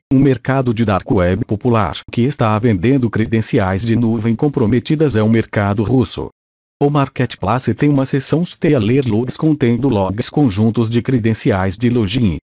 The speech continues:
classificados pelo malware usado para roubá-los, a localização geográfica da vítima e a lista de domínios afetados. A grande maioria das toras vendidas no mercado russo é roubada com os ladrões Vidar e Taurus,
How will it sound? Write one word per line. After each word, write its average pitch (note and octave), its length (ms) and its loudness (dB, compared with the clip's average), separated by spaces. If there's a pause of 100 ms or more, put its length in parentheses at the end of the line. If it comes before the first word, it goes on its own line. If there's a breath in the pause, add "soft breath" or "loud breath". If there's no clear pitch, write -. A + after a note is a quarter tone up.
classificados A#2+ 840 -2
pelo C#3+ 240 2
malware A2+ 500 2
usado G2+ 460 0
para G2 240 0
roubá-los, F#2 760 -2 (160)
a A#2+ 80 2
localização B2+ 800 0
geográfica G#2 760 0
da C3 120 0
vítima G2+ 460 -2 (100)
e C3+ 40 4
a - 20 4
lista A2 340 2
de G#2 140 0
domínios A2 540 2
afetados. G#2 720 -4 (560)
A C3 60 0
grande A#2 380 2
maioria A2+ 500 2
das A2+ 220 -2
toras G#2 400 0
vendidas B2+ 640 0
no A#2+ 100 2
mercado A2 540 0
russo G2+ 440 -2
é B2 140 0
roubada G#2 560 0
com A2 160 0
os G2+ 120 0
ladrões A2+ 460 0
Vidar B2 400 0
e C#3+ 80 0
Taurus, G2+ 580 -2